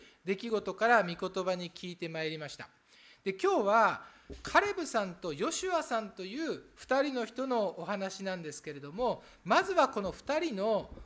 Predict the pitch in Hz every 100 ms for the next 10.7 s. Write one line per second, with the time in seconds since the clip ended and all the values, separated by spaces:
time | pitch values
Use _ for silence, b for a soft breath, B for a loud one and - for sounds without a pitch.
0 | B 185 208 349 392 330 247 233 277 247
1 | 202 165 151 196 208 196 - 185 175 -
2 | 185 160 - 175 160 139 - 147 160 143
3 | 135 - - _ _ b b b b b
4 | b _ 160 151 _ _ _ _ _ _
5 | _ - - 277 339 359 370 381 359 208
6 | 220 226 185 175 262 339 370 359 - 220
7 | 151 190 320 339 359 - 247 220 190 156
8 | 269 320 220 359 392 359 247 202 185 240
9 | 220 220 190 170 165 165 196 185 151 147
10 | - 147 127 123 165 220 -